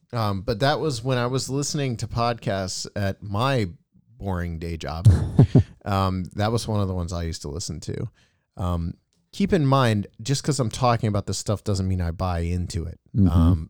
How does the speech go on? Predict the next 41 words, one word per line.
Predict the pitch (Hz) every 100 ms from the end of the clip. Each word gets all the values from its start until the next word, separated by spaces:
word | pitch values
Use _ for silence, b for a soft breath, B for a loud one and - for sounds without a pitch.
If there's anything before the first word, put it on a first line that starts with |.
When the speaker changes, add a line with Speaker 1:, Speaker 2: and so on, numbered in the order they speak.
| -
Speaker 1:
I | 98 92 - -
e-, | 98 95 -
enjoy | 98 92 90 101 90 -
all | 92 90
sorts | - 90 -
of | 76
strange | - 92 82 78 80 - _ _ -
topics, | 80 71 64 - 73
as | 78
does | - 71 71 -
Aaron, | 98 95 87 85 -
as | 82 -
does | 80 -
Mark. | - - -
So, | 92 78 - b b b b -
um, | 87 82 80 80 - _ -
and | 92
conspiracies | 107 92 135 120 - 110 92 -
can, | 98 92 85 _
can | - 104
run | 98 95
either | 90 87 85
way | 82 82 78
for | - 95
me. | 82 87
We've | 185
talked | - 123 113
about | 95 -
conspiracy | 95 - 98 95 -
theory | 82 98 98 92
on | 92 82
the |
show | 82 143 220
before. | - - -
Speaker 2:
We | 113
have. | 131 170 113 90
Speaker 1:
And | 101 101
the | 107
dangers | 131 220 185 123 90
of | 92 78
it. | 69